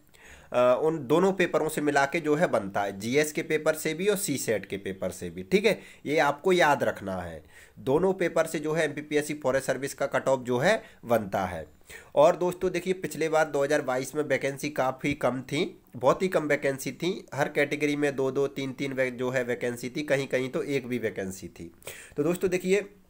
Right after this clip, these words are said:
पिछले बार जो कट ऑफ रहे हैं,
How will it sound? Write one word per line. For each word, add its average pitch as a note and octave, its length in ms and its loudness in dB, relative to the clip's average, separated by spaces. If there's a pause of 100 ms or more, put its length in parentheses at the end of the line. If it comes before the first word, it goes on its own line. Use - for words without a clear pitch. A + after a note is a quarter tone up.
(600)
पिछले E3 260 0
बार D#3 220 4
जो D#3 140 -6
कट D3+ 220 0
ऑफ D3+ 180 2
रहे C#3+ 280 2
हैं, C#3+ 320 -6